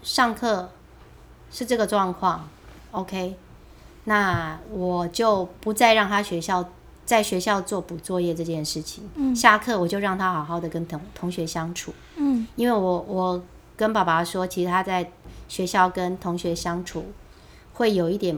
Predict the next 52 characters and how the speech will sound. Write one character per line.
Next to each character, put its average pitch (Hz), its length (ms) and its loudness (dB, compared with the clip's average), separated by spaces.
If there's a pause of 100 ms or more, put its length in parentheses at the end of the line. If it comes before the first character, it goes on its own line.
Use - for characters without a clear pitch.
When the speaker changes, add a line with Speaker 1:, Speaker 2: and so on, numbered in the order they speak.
(100)
Speaker 1:
不 196 100 -6
知 180 220 -6
道 175 260 0
说 165 460 -6 (240)
如 196 180 -2
何 190 160 0
正 175 240 -2
确 175 160 -4
的 165 80 -2
相 160 260 -6
处， 170 220 -12
会 190 80 -4
有 165 100 -2
一 160 60 -4
些 165 100 -6
小 160 240 -8
纠 156 220 -8
纷。 151 220 -14 (260)
Speaker 2:
哦。 254 180 -2 (240)
Speaker 1:
对， 175 180 -2
那 214 180 4
我 190 80 2
就 208 100 2
跟 208 160 0
爸 175 80 0
爸 160 180 0
说， 175 200 -4
那 190 160 0
我 160 100 -4
下 190 260 2
课 185 240 -4
我 156 140 -4
就， 170 240 -4 (480)
我 208 100 0
就 254 160 4
可 240 140 -2
以 190 80 4
让 190 160 0
他 185 100 2
学 165 240 -4
习， 160 320 -8
然 165 120 -4
后 208 120 2
我 160 280 -4
就 185 240 0
来 147 320 -4 (760)
教 180 200 0
他 180 160 -2
这 180 100 -6
一 165 80 -4
块。 160 260 -10 (360)
Speaker 2:
嗯。 240 340 2